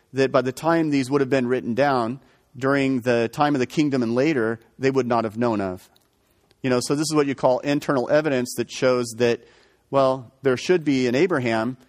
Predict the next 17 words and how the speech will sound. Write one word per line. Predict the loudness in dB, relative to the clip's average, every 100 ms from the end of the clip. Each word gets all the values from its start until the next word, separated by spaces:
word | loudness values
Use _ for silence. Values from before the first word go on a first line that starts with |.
| _ _ _
since | -8 0 0 0 -4 -12 -14 _ _ -4
no | 0 2
writer | 2 2 2 2 0
who | 0
wrote | 2 2
about | 2 0 0
this | -2 -2
and | 0
made | 2 2
it | 2
up | 2 2 -2
would | -4
have | -2
included | -4 -2 -2 0
these | -4 -4
details. | -4 -4 -4 -6 -8 -16 _ _ _ _ _ _ _ _ _ _ _
So | -6 -4 -4